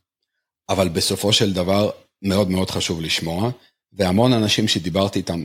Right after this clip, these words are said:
אחד על אחד השבוע, ושבוע שעבר,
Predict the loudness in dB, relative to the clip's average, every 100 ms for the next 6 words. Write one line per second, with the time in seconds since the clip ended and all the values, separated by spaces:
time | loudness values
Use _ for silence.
0 | -8 -4 -2 -2 -4 -4 -6 -2 -2 -2
1 | -2 2 2 0 -10 _ _ _ _ _
2 | -2 0 0 0 0 0 0 2 4